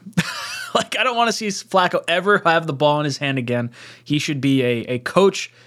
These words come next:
you know, helping, and that's it, at the very most. I would love to see Streveler out there. I wanna see him in, like, a Taysom Hill kind of a role.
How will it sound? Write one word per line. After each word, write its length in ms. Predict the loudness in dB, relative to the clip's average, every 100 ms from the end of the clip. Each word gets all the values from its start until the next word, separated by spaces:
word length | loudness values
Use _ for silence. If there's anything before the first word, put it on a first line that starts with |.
| _ _ _
you 100 | 0
know, 140 | 0
helping, 420 | 2 0 0 -2 0
and 80 |
that's 200 | -2 -2
it, 180 | -6 -12 _ -4
at 120 | -2
the 80 | 2
very 400 | 2 2 0 -4 -10 -16 -10
most. 400 | -4 -2 -2 -8 -14 -12 0
I 100 | 0
would 140 | 0
love 220 | 0 0
to 80 | -2
see 80 | -8
Streveler 360 | -2 -2 0 0
out 160 | 0
there. 140 | 0 2
I 80 |
wanna 220 | 2 0 -2
see 160 | -4
him 160 | -4 -4
in, 100 | -2
like, 140 | -4
a 40 | -6
Taysom 380 | -6 -6 -6 -6
Hill 220 | -4 -2
kind 240 | -2 0
of 80 | -2
a 40 |
role. 360 | -2 0 0